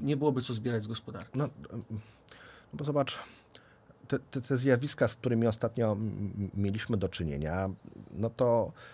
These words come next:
Speaker 2: o-, one są często tak poetycko nazywane, że to jest taka powódź tysiąclecia.
Speaker 1: Mhm.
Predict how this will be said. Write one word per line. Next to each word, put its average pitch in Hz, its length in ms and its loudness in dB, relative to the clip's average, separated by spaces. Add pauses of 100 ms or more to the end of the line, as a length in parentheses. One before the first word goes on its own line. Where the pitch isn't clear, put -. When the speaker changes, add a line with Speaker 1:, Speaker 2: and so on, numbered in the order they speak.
(240)
Speaker 2:
o-, 113 140 2 (120)
one 139 300 4
są 127 200 6
często 113 720 4
tak - 400 -4 (320)
poetycko 117 480 4
nazywane, 113 420 4
że 107 80 0
to 117 80 -4
jest 107 100 -4
taka 113 180 2
powódź 113 320 2
tysiąclecia. 117 600 2
Speaker 1:
Mhm. 123 120 -2